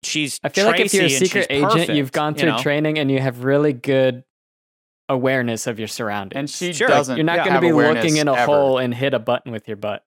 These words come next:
Speaker 3: Yeah,
Speaker 2: <laughs>
Speaker 3: and she
Speaker 1: Sure.
Speaker 3: just
Speaker 1: Yeah.
Speaker 3: seems like someone who doesn't ever have good awareness, and that really bothers me. When I watched this movie this time, I was like, I'm, I'm kinda watching almost like a first-time viewer a little bit,
Speaker 2: Mm.
Speaker 3: right? Like, I'm trying to focus on all the little plot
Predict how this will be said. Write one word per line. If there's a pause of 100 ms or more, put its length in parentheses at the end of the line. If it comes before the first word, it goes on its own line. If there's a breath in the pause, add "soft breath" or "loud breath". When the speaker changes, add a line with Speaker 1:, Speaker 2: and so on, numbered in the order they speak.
(120)
Speaker 3:
Yeah,
Speaker 2:
<laughs>
Speaker 3:
and
she
Speaker 1:
Sure.
Speaker 3:
just
Speaker 1:
Yeah.
Speaker 3:
seems
like
someone
who
doesn't
ever
have (100)
good
awareness,
and
that
really (100)
bothers
me. (260)
When
I
watched
this
movie
this
time,
I
was
like, (680)
I'm,
I'm
kinda
watching
almost
like
a
first-time
viewer
a
little
bit, (340)
Speaker 2:
Mm.
Speaker 3:
right?
Like,
I'm
trying
to
focus
on
all
the
little
plot